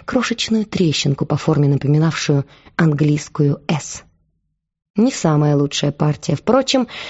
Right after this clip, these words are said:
это его не касалось. По-хорошему, он не должен был ни доставать камни,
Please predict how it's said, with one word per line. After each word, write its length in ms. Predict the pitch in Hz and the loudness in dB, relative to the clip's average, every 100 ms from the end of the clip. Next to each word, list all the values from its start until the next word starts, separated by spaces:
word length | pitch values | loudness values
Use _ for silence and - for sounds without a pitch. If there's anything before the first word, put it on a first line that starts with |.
| - | 0
это 200 | 233 233 | 2 4
его 140 | 208 190 | 4 4
не 120 | 175 | 2
касалось. 560 | 160 - 147 139 - - _ _ | -2 -2 -4 -4 -10 -20 _ _
По-хорошему, 580 | 220 262 294 - 226 208 - - - | 0 2 2 4 2 0 -6 -6 2
он 180 | 220 | 4
не 80 | 226 | 4
должен 420 | 190 226 156 156 | 4 2 2 2
был 120 | 151 147 | 2 4
ни 120 | 165 | 2
доставать 640 | 156 - 151 151 190 - | 2 0 0 2 2 -2
камни, 440 | - 165 160 156 | 0 2 2 0